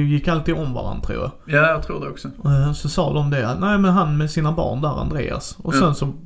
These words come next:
Speaker 1: klickade vi direkt bara. Och sen så träffade jag din fru, så klickade vi ännu mer, liksom, för att vi är såna nördar.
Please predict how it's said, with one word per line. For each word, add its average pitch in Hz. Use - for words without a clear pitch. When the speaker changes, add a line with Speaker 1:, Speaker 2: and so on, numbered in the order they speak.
Speaker 1:
klickade 175
vi 160
direkt -
bara. 85
Och 147
sen 135
så 139
träffade 165
jag 151
din 147
fru, 123
så -
klickade 143
vi 147
ännu 147
mer, 98
liksom, 127
för 139
att 135
vi 135
är 131
såna 131
nördar. 131